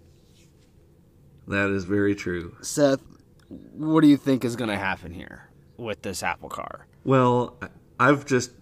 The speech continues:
Speaker 1: been reading reactions to current announcements that, and maybe they're predictions, some of them talk about where we're headed,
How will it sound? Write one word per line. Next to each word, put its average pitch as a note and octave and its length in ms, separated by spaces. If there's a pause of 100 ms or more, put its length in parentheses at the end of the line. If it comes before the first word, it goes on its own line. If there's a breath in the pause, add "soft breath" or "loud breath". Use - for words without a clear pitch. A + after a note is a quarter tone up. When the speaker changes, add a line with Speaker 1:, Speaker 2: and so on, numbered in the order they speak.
(200)
Speaker 1:
been A2+ 200
reading A2 640
reactions G2 960
to G2+ 600 (560)
current A2 600 (580)
announcements G#2 920 (600 soft breath)
that, G2 360 (440)
and G#2 160
maybe G2+ 280
they're B2 120
predictions, A#2+ 1040 (480 soft breath)
some A2+ 280
of A2 160
them G#2+ 420 (100)
talk G#2 340
about G#2 480 (1040)
where A2 220
we're G#2 140
headed, A2 580